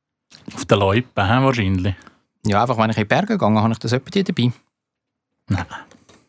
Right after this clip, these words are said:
Speaker 1: Braucht's nicht.
Speaker 2: Und darum
Speaker 1: Habe ich lieber einen
Speaker 2: bin ich da.
Speaker 1: Stadtjäger dabei.
Speaker 2: Verstehe ich. Der ist auch, auch gut.
Speaker 1: Ist schon etwas Feines,
Speaker 2: Mhm.
Speaker 1: hä?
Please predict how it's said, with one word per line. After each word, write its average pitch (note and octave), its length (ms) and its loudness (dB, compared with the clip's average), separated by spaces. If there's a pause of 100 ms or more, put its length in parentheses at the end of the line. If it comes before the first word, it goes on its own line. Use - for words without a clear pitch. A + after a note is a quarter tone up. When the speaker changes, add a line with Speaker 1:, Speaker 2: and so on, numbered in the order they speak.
(640)
Speaker 1:
Braucht's G3 300 -2
nicht. F2+ 300 -2 (840)
Speaker 2:
Und G#2 160 -2
darum G#2+ 300 2 (120)
Speaker 1:
Habe A2 100 4
ich G2+ 60 2
lieber A2+ 200 2
einen G#2 80 -2
Speaker 2:
bin - 120 -2
ich F#2+ 60 4
da. - 20 0
Speaker 1:
Stadtjäger G2+ 420 0
dabei. F#2+ 320 -4 (1700)
Speaker 2:
Verstehe A#2+ 460 0
ich. B2 80 -2 (400)
Der G#2 120 -2
ist G2 120 -2
auch, G2 220 0
auch G2+ 180 2
gut. A2 300 -2 (1700)
Speaker 1:
Ist - 100 -6
schon G#2+ 140 0
etwas A2 280 -4
Feines, F#2 320 -4
Speaker 2:
Mhm. A2+ 60 4
Speaker 1:
hä? C#3+ 60 4